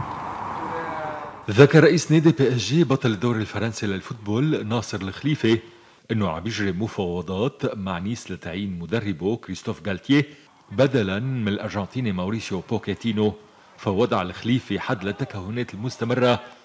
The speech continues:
حول زين الدين زيدان. داول هواة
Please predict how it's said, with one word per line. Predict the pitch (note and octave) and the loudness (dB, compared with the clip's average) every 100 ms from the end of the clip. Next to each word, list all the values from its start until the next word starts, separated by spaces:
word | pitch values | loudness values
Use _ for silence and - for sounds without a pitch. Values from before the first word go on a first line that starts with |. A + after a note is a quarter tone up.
| _ | _
حول | - B2 G#2 F2 | -2 2 2 0
زين | A2+ G#2+ | -2 -2
الدين | F#2 F2+ F#2 | -2 -4 -4
زيدان. | E2+ G#2+ F#2+ D#2+ D#2+ D2+ - _ _ _ _ _ _ _ _ - | -4 -4 -4 -4 -8 -12 -16 _ _ _ _ _ _ _ _ -12
داول | A#2 B2+ G#3 E3+ | 2 6 8 8
هواة | A#2 C3 | 6 6